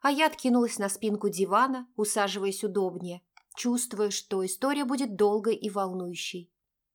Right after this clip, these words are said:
На Тессанию прибыло всего тысяча триста пятьдесят четыре кальгонца. Каждый заключал в себе биоэнергию кальгоны.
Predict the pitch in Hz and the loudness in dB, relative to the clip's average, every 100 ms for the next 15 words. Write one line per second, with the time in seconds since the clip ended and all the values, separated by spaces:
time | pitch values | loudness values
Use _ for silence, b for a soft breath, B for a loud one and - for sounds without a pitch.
0 | _ - 180 180 185 - 190 190 196 190 | _ -6 -4 -2 -2 0 0 0 -2 -2
1 | 190 196 190 190 190 - 185 196 196 226 | 0 0 0 -2 -2 -4 -2 -2 -4 -4
2 | 240 226 240 - 208 208 - 220 196 185 | -6 -6 -8 -4 -4 -4 -6 -6 -6 -4
3 | - 202 202 - 208 208 202 202 190 180 | -2 -4 -4 -8 -4 -2 -2 -2 -2 -2
4 | 185 165 - 160 - _ _ B B - | -4 -4 -8 -12 -16 _ _ B B 0
5 | 285 254 214 208 208 196 196 196 190 196 | 0 2 0 0 0 0 0 0 0 -2
6 | - 185 185 175 202 190 180 185 190 185 | -4 0 0 2 0 2 0 -2 -2 -2
7 | 185 185 180 185 190 214 175 170 | -4 -2 -4 -2 -2 -2 -6 -14